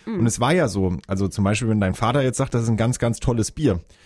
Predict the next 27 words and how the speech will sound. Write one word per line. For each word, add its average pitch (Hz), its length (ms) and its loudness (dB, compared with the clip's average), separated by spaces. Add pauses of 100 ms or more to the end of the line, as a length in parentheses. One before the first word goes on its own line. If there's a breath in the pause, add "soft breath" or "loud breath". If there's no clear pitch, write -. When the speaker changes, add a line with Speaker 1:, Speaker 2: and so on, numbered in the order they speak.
(180 loud breath)
Speaker 2:
der 101 100 2
hat 113 120 -4
bestimmt 156 320 0
früher 147 400 2
unheimlich 143 580 0
gern 127 200 0
Export - 580 -6
getrunken. 85 480 -8 (400 soft breath)
Und, 110 260 2
äh, 107 180 -2
das - 300 -4 (160)
passt - 280 -2
ja 143 100 2
so 120 100 0
in 113 60 0
die 107 80 0
Range 135 380 2
rein, 90 200 -4
weil 95 120 2
es 95 120 -4
gibt - 160 -6
ja 123 60 0
immer 147 240 0
noch 143 140 -2
viele 156 400 0
Exporttrinker, 113 920 -2 (400 soft breath)
die, 117 320 2